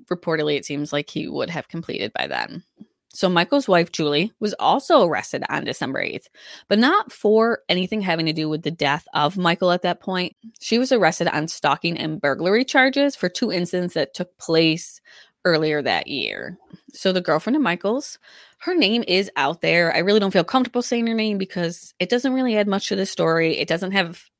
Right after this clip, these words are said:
in my, I don't know if it really has anything to do with it. That's not what the prosecutors say, but his girlfriend really doesn't have anything, nothing to do here. So I don't want to bring someone who's innocent just into my YouTube video.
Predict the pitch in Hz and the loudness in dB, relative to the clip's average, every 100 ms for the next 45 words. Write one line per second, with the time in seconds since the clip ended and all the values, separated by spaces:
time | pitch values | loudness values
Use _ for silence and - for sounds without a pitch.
0 | _ 185 185 165 - - 156 156 139 - | _ 0 2 2 -2 0 0 0 -4 -6
1 | - 127 - 156 90 - - 85 - 170 | -4 -2 0 -2 -4 -4 -6 -6 -2 -2
2 | 160 160 160 156 160 - 151 - 156 160 | 0 2 2 2 2 0 -2 -2 2 2
3 | - 180 165 160 160 156 151 143 _ - | 2 -4 -4 -4 0 0 0 -6 _ -20
4 | - - _ - 160 147 - - - _ | -20 -20 _ 0 2 2 -2 -10 -18 _
5 | _ _ _ 175 - 170 160 170 165 135 | _ _ _ -4 2 2 4 2 0 -4
6 | - 123 - _ _ _ 180 165 160 165 | -6 -10 -12 _ _ _ -6 -2 -2 -2
7 | 165 147 170 _ _ _ _ _ _ _ | -2 -4 -6 _ _ _ _ _ _ _
8 | _ _ 202 180 185 175 160 165 165 - | _ _ 0 2 -2 -2 -4 -4 -4 0
9 | 170 214 214 202 175 170 165 - 165 160 | 4 6 4 2 2 0 0 -2 -2 -2
10 | 151 - 165 156 170 160 160 170 180 - | -4 0 2 2 -2 -4 -2 -2 -4 0
11 | 170 170 160 - 143 - - 170 139 55 | 0 0 -4 -2 -4 -4 -8 -2 0 -2
12 | - 87 67 57 50 62 | -2 -6 -4 -4 -2 -2